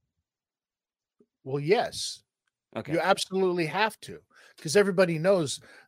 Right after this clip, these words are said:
Speaker 1: that the, the, the power of comedy is the absurdity in the situation.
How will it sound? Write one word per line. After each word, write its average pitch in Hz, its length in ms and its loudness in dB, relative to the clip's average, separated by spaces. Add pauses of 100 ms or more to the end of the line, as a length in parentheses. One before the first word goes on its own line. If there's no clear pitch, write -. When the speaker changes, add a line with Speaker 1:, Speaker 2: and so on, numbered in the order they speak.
(100)
Speaker 1:
that 160 200 -2
the, 156 240 -2
the, 139 260 -4
the 131 140 -6
power 190 340 4
of 139 140 0
comedy 123 640 -2 (340)
is 135 200 -6
the 147 120 -2
absurdity 131 840 0 (260)
in 147 140 -4
the 127 80 -6
situation. 151 760 -2